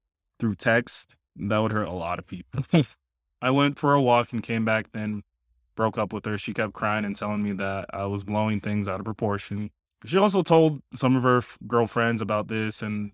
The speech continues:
they are also mutual friends of mine. They also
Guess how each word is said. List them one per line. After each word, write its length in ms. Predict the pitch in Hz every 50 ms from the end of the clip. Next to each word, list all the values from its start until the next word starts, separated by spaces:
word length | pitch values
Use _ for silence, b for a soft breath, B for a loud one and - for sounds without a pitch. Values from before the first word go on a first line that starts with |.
| _ _ -
they 160 | 113 113 117
are 300 | 117 - - 110 110 107 -
also 340 | 110 117 117 - - 123 113
mutual 360 | 110 107 101 - 113 107 101
friends 260 | - 147 147 156 156
of 60 | 156
mine. 360 | 156 147 139 139 143 143 135
They 140 | 117 117 113
also 640 | 110 113 117 117 - - 127 123 120 120 113 110